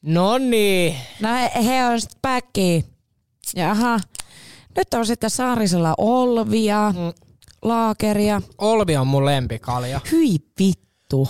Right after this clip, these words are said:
Speaker 1: Mut mikä siinä on muuten, että olvilla on tapahtunut inflaatio? Nimittäin joskus mä muistan, että olvitölkki maksoi yhdeksänkymmentäyhdeksän senttiä,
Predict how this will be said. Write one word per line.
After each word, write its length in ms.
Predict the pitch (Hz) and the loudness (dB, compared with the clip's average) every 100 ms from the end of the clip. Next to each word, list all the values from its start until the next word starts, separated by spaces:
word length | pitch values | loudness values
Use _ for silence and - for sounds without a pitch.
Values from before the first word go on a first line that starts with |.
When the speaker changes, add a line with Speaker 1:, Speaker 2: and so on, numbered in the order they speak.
| - | -2
Speaker 1:
Mut 160 | 190 | -6
mikä 280 | 214 294 381 | -4 -2 -2
siinä 280 | 349 226 170 | 0 0 0
on 60 | 165 | 0
muuten, 340 | 160 156 156 | 0 0 -2
että 220 | 151 - | -4 -8
olvilla 640 | 175 247 240 170 143 135 139 | -2 0 2 0 0 -2 -4
on 220 | 160 151 | -2 -2
tapahtunut 600 | 156 165 160 156 165 151 - | -2 -2 -2 -2 -6 -8 -6
inflaatio? 800 | 202 185 - 131 120 120 131 135 - _ _ _ - - - - | -2 -2 -2 -4 -4 -4 -6 -6 -8 _ _ _ -8 -6 -6 -4
Nimittäin 500 | 175 208 - 185 175 | -2 -2 -2 -2 0
joskus 360 | 233 262 220 | -2 -2 -6
mä 100 | 190 | -4
muistan, 320 | 165 190 185 156 | -2 -2 -2 -6
että 100 | - | -2
olvitölkki 640 | 220 247 185 143 147 143 | 0 0 0 0 -2 -2
maksoi 300 | 147 147 - 147 | -4 -4 -6 -4
yhdeksänkymmentäyhdeksän 1040 | 180 208 - 143 135 131 156 160 - 117 | -2 -2 -4 -6 -6 -4 -2 -4 -4 -10
senttiä, 580 | - 123 117 - 220 | -8 -8 -8 -10 -6